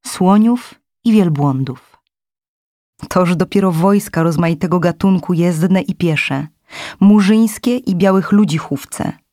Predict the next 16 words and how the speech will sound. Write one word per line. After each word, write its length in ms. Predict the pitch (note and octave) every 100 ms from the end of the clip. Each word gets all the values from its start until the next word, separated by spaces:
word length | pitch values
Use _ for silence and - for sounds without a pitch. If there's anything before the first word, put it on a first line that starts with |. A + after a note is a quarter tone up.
| _ _ _ _ _ _ _
namioty 480 | F3 F3+ F#3+ F3+ E3
porozbijane, 840 | D#3+ D3+ C3+ C#3+ D3 C3 - D#3 - _ _ _ -
na 180 | F3+ F3+
koniec 520 | - G#3+ F3+ E3 -
przez 380 | - G3+ E3+ -
imaginacją 920 | G3+ F#3+ F#3 G3 G#3+ - G#3 G#3 G#3 - _ -
za 180 | F#3+
związek 580 | E3+ F3 G#3+ G#3+ F3 E3
rzeczy 320 | D#3+ F#3 -
występującą. 1000 | F3 F3 F3 E3+ F3 D#3+ C#3+ - C3 - - _ _ _ _ _ _ _ _ _ -
Regimenta 680 | F3+ F3 F#3+ G3 F3+ D3+ D3+
uszykowane 600 | D3+ D#3+ F3+ E3 E3+ D#3+
polskiej 500 | E3+ E3+ D#3 - D#3
gwardyi, 680 | D#3+ D#3+ D3 D3 C3 - _ _ _ _ _
pruskie, 520 | - F#3 G3+ - B3
rosyjskie, 840 | A3+ G#3 - F3 D#3+ - E3+ E3+